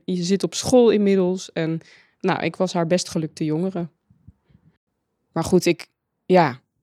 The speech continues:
ik merkte wel dat ik een hele andere laag nog tegenkwam in het zelfstandig wonen daarna. Waar ik dan alleen mee moest dealen. Of waar ik dan vervolgens weer andere hulp bij nodig had. Of, ja.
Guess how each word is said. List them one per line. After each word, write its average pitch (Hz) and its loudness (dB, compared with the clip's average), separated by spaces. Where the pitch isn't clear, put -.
ik - -6
merkte 180 4
wel 170 6
dat 185 4
ik 175 0
een 175 -2
hele 190 6
andere 185 2
laag 180 2
nog 185 -4
tegenkwam 190 2
in 160 -2
het 151 -4
zelfstandig 147 -4
wonen 139 -4
daarna. 139 -8
Waar 139 -2
ik 151 -4
dan 165 0
alleen 185 4
mee 147 -2
moest 147 -6
dealen. 147 -4
Of 151 -8
waar 156 0
ik 156 -6
dan 165 -4
vervolgens 175 -4
weer 175 2
andere 185 2
hulp 156 -2
bij 156 -4
nodig 147 -6
had. 151 -10
Of, - -14
ja. 165 2